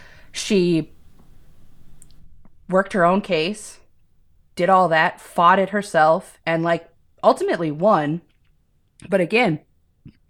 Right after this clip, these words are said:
all of these, these, like, villainous ideas placed on this woman who's really just trying to do right by her community and also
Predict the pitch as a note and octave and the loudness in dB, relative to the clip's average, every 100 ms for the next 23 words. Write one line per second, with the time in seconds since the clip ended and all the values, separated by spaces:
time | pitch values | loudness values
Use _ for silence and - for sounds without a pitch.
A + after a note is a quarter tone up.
0 | _ _ _ _ _ _ F3+ F#3 G#3+ G#3 | _ _ _ _ _ _ 2 4 4 2
1 | G#3 G3+ - _ _ _ _ _ - D#3+ | -6 -6 -12 _ _ _ _ _ -20 -20
2 | - F#3+ E3+ F3 D#3 D#3+ F#3 F#3+ G3 F3+ | -8 -6 -4 -2 -4 0 2 2 2 0
3 | - _ _ - E3 E3+ F3 A3+ D#3+ D3+ | -4 _ _ -6 -4 -4 -4 -2 -2 -4
4 | - F#3+ G3 - E3+ E3 D#3+ - _ _ | -4 -2 -2 -2 -2 0 -4 -8 _ _
5 | E3+ G3 A#3 D3+ D3+ - - - _ _ | -2 0 2 0 -4 -8 -20 -20 _ _
6 | _ - B3 G#3 G#4+ G4 G3+ F3 - - | _ -2 -2 0 2 2 0 -2 -4 -20
7 | _ _ _ _ _ _ _ _ _ _ | _ _ _ _ _ _ _ _ _ _
8 | _ _ _ - C#4 C4 C#4 F#3+ A3+ G3+ | _ _ _ -4 2 4 4 0 -2 2
9 | G#3+ A#3+ A3+ G3+ G3+ A#3 C#4 A#3 G#3 G#3 | 2 2 0 0 0 -2 0 -2 -4 -2
10 | G3 G#3+ C#4 - G#3+ F#3 F3 F3+ | 0 0 0 2 2 4 0 -4